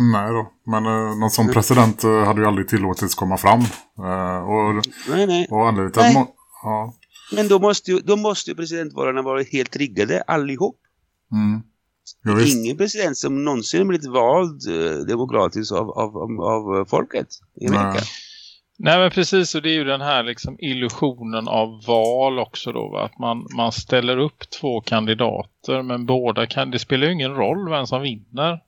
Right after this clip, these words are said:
Speaker 3: Man har ju liksom båda under tummen, naturligtvis.
Speaker 2: Jag menar, är, är det, är det normalt att år efter år efter år efter år så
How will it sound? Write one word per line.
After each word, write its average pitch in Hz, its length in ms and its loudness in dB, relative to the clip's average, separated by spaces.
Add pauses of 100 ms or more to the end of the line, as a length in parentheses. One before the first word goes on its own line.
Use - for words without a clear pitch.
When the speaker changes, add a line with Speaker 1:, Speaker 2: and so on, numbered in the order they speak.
Speaker 3:
Man 131 120 -6
har 147 180 -2
ju 151 100 -2
liksom 139 640 -4 (260)
båda 117 340 4
under 160 200 -2
tummen, 123 440 -4 (300)
naturligtvis. 110 840 -6
Speaker 2:
Jag 170 100 -2
menar, 214 160 2
är, 196 300 2
är 196 80 4
det, 208 260 0
är 185 40 2
det 202 100 0
normalt 202 640 -2
att 160 100 -6 (160)
år 220 360 0
efter 196 400 -4
år 185 420 0
efter 170 300 -4 (120)
år 160 420 0
efter 139 360 -8 (180)
år 135 560 2 (840)
så - 240 2